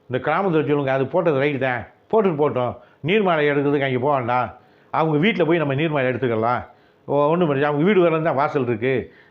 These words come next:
அ, நம்ம ஏன் கம்மாய்க்கு போகணும், அவங்க வீட்டிலே போய் நீர்மாலை எடுத்துக்குவோம் அப்படின்னு சொல்லுங்க, நான் ஏத்துக்கிறேன்.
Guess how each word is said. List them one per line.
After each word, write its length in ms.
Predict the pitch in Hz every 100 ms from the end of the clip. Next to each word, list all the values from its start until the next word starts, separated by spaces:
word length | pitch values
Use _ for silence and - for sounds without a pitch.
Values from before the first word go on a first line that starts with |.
| -
அ, 220 | 160 151
நம்ம 280 | 147 151 151
ஏன் 260 | 156 170 131
கம்மாய்க்கு 320 | 147 151 127
போகணும், 240 | 127 139
அவங்க 220 | 139 151
வீட்டிலே 280 | 151 185 170
போய் 140 | 156 147
நீர்மாலை 400 | 131 151 139 127
எடுத்துக்குவோம் 400 | 113 120 123 - -
அப்படின்னு 400 | 175 175 180 196
சொல்லுங்க, 280 | 165 160 170
நான் 140 | 120
ஏத்துக்கிறேன். 380 | 139 123 90 -